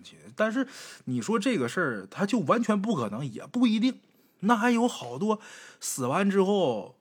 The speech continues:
埋坟里边给儿子托梦的呢，好多那个电视台里边都报过这种奇怪的事儿，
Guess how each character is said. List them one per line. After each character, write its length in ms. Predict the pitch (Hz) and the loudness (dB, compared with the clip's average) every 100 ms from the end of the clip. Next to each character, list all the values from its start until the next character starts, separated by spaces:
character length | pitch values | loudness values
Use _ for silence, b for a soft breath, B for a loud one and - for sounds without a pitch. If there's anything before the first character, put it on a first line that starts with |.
| _ | _
埋 320 | 131 131 185 | -4 0 0
坟 200 | 185 165 | 0 0
里 120 | 170 | 0
边 120 | 123 | 0
给 100 | 135 | -2
儿 280 | 120 113 135 | -6 -2 0
子 60 | 185 | 0
托 220 | 127 175 | 0 0
梦 280 | 175 208 131 | 2 0 -2
的 80 | 90 | -8
呢， 160 | - | -14
好 180 | - 147 | -10 -4
多 160 | 214 240 - | -2 -4 -4
那 100 | 226 | 0
个 120 | 220 170 160 160 | 0 0 -6 -4
电 160 | 151 185 | 0 2
视 100 | 170 | 2
台 240 | 131 151 | 0 0
里 100 | 160 | -2
边 160 | 110 120 | -4 -4
都 100 | 139 | -4
报 280 | 131 202 170 | 0 2 2
过 120 | 120 | 0
这 60 | |
种 160 | 117 101 | -4 -8
奇 180 | 101 107 | -10 -10
怪 140 | 110 | -10
的 140 | 98 92 | -12 -16
事 80 | |
儿， 100 | 87 | -20